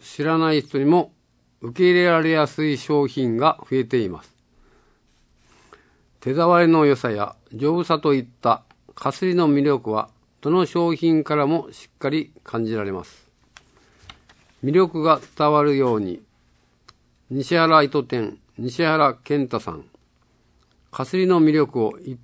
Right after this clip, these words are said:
方的な伝えるから伝わるにしたい。そのためには、何をすべきかより何がしたいかが大切。私たち自身がワクワクできることをやろうと思っています。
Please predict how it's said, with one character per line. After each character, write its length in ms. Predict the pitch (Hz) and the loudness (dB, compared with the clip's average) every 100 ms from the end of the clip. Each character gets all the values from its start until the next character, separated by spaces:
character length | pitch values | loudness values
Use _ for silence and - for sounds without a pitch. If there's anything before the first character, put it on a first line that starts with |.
| - | -2
方 180 | 143 160 | -2 0
的 220 | 160 139 | -2 0
な 220 | 135 123 - - | -2 -4 -12 -4
伝 160 | 175 175 | 0 2
え 60 | |
る 100 | 139 | 0
か 140 | - 110 | -4 -4
ら 200 | 110 - _ _ _ _ _ - | -4 -6 _ _ _ _ _ 0
伝 140 | 175 | 2
わ 80 | 180 | 4
る 140 | 170 | 4
に 140 | 180 - | 2 0
し 80 | - | -4
た 120 | 90 | -10
い。 140 | 71 _ _ _ _ _ _ _ _ _ _ _ | -12 _ _ _ _ _ _ _ _ _ _ _
そ 140 | - | -2
の 140 | 175 175 | 0 2
た 100 | 165 | 2
め 120 | 143 | 2
に 120 | 123 | 0
は、 220 | 110 - _ _ _ | -2 -6 _ _ _
何 260 | 131 175 196 | 0 4 4
を 140 | 185 | 4
す 160 | - 160 | 0 -2
べ 160 | 160 147 | -2 -4
き 60 | |
か 200 | _ 135 | _ -4
よ 120 | 120 101 | -2 -2
り 240 | 120 - _ _ - | -6 -10 _ _ -6
何 260 | 127 170 | 0 2
が 160 | 180 160 | 4 2
し 120 | - | 0
た 140 | 156 147 | -2 -2
い 60 | |
か 160 | 139 139 | -2 -2
が 140 | 170 | -2
大 200 | - 107 | -4 -6
切。 280 | - 85 _ _ _ _ _ _ _ _ _ _ | -6 -12 _ _ _ _ _ _ _ _ _ _
私 380 | 131 143 175 - | -8 -4 -4 -2
た 120 | 180 | -2
ち 140 | 165 | -4
自 260 | 135 131 151 | -6 -4 -2
身 160 | 131 | 0
が 200 | 101 107 - - | -2 -4 -8 -8
ワ 160 | 131 | -6
ク 100 | 139 | 0
ワ 120 | 190 160 | 0 0
ク 140 | 170 | -4
で 140 | 156 | -4
き 100 | 143 | -4
る 100 | 151 | -6
こ 120 | 147 135 | -6 -2
と 240 | 147 143 | 0 2
を 80 | 123 | 2
や 100 | 123 | 0
ろ 160 | 147 147 | 0 0
う 40 | |
と 160 | 147 180 | 0 0
思 180 | 127 | 0
っ 40 | 117 | -2
て 220 | - 110 | -6 -6
い 100 | 92 | -6
ま 120 | 73 | -10
す。 200 | - _ | -16 _